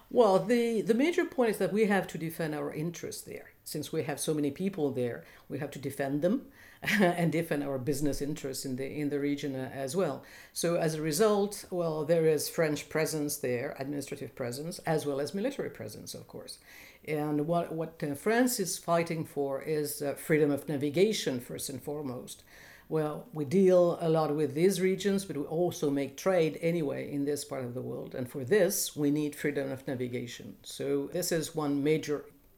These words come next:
part or major form of intervention in this, uh, in this big zone. That is, uh, yeah, the military presence and freedom of navigation operations, even though they are not called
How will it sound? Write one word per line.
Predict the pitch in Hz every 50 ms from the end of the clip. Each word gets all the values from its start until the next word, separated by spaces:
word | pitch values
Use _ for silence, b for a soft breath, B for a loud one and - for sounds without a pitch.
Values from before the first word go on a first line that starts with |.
| _ -
part | 170 170 165 151 - - 143
or | 131 127
major | 131 143 143 143 - 139
form | - - - 247 247 190 165 170 170 B B B B B -
of | 147 143 156
intervention | 147 139 - 147 131 143 156 156 143 - 147 139 131 127 127 - -
in | 151 147 143
this, | 139 139 139 - - - -
uh, | 135 123 123 127 127 131 113 110 - - - - 113 - - _ -
in | 139 135
this | 139 151 127
big | 120 123 160 160 -
zone. | 123 151 147 143 139 147 170 - B B B B B B B B
That | - 127 147 151
is, | 156 139 143 143 139 - - -
uh, | 131 127 127 - - -
yeah, | - 147 131
the | 123 131
military | 135 147 156 156 - - 139 127
presence | - - 135 131 120 131 131 127 131 - -
and | - - 123 123 - - -
freedom | - - - - 190 165 180 175
of | 165 160 -
navigation | 165 165 160 135 147 147 147 147 - 147
operations, | 143 139 - - 135 143 175 185 185 190 170 160 180
even | 202 165 170 170 165
though | 165 165 160
they | 156 160
are | 151 151
not | 151 151 147 147 -
called | - 180 165 139 143 143 139